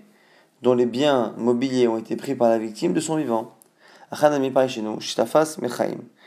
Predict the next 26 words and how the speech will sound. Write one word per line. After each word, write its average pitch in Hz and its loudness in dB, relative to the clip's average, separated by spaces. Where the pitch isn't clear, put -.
Et 113 -6
donc 143 4
du 147 -2
coup, 120 -2
on 120 2
aura 135 2
un 120 -2
cas 117 -2
où 139 0
on 120 -10
parle 139 4
d'héritier. 110 -2
Donc 110 -6
lorsqu'on 165 2
a 123 0
affaire 120 -4
à 117 0
des 113 -2
héritiers, 117 -2
effectivement, 120 -2
on 117 -2
ne 120 0
peut 151 -2
récupérer 131 0
les 127 4
biens, 117 2